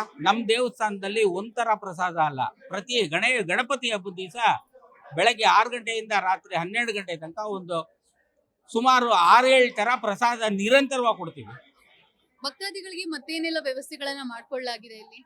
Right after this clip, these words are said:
Speaker 1: ಭಕ್ತಾದಿಗಳು ಇವಾಗಾಗ್ಲೇ ಆರಾಮಾಗಿ ಅವರು ಸರತಿ ಸಾಲಿನಲ್ಲಿ ಬರ್ತಾ ಇದ್ದಾರೆ, ಯಾವುದೇ ತೊಂದರೆ ಇಲ್ಲ. ಎಲ್ಲ ಸಾಲಿನಲ್ಲಿ ಬರೋದಕ್ಕೆ ನಾವೆಲ್ಲ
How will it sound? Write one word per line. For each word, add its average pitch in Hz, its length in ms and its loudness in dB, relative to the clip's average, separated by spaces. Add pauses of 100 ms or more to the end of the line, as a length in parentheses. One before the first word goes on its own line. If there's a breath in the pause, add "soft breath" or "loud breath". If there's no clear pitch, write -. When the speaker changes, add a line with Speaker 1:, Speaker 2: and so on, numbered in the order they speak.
Speaker 1:
ಭಕ್ತಾದಿಗಳು 202 560 -2
ಇವಾಗಾಗ್ಲೇ 185 640 0
ಆರಾಮಾಗಿ 175 500 -2
ಅವರು 160 500 -8
ಸರತಿ 170 440 -12
ಸಾಲಿನಲ್ಲಿ 160 420 -4
ಬರ್ತಾ 143 300 -6
ಇದ್ದಾರೆ, 139 380 -10 (280)
ಯಾವುದೇ 165 280 0
ತೊಂದರೆ 156 440 -10
ಇಲ್ಲ. 139 160 -10 (560)
ಎಲ್ಲ 175 140 0 (360)
ಸಾಲಿನಲ್ಲಿ 185 440 4
ಬರೋದಕ್ಕೆ 165 460 -6
ನಾವೆಲ್ಲ 151 340 -6